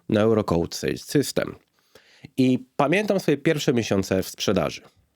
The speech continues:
Byłem młody, ambitny i przerażała mnie odmowa. Prowadziłem długie, miłe rozmowy z klientami. Wiedziałem, kiedy mają urodziny, kiedy i gdzie lubią jeździć na wakacje. Byłem najsympatyczniejszym handlowcem w firmie.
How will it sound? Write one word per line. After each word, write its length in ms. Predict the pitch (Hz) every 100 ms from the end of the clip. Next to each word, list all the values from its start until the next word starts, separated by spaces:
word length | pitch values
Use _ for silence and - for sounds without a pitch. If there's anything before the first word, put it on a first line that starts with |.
| _ _ -
Byłem 320 | 110 190 175
młody, 460 | 135 123 120 113
ambitny 640 | 123 135 113 - 104 95 90 _ _ _ _
i 80 | 165
przerażała 460 | - 120 101 92 82
mnie 180 | 92 113
odmowa. 420 | 143 85 60 - _ _
Prowadziłem 500 | - 123 131 185 160
długie, 400 | 131 170 196 165
miłe 360 | 131 147 151 131
rozmowy 420 | 120 113 104 95
z 60 | -
klientami. 540 | 92 87 87 82 76 87
Wiedziałem, 380 | 101 117 120
kiedy 200 | 107 120
mają 240 | 120 120 117
urodziny, 680 | 127 120 110 113 107 104
kiedy 340 | 101 120 110 117
i 100 | 107
gdzie 420 | 110 113 117 113
lubią 300 | 113 110 107
jeździć 280 | 107 110 104
na 120 | 101
wakacje. 640 | 110 - 95 - 101 92 92 - - -
Byłem 280 | 117 120 123 -
najsympatyczniejszym 1500 | 120 123 131 139 - 147 135 127 131 123 - 107 104 120 107
handlowcem 560 | 107 95 90 - 87
w 40 | 87
firmie. 500 | - - 98 78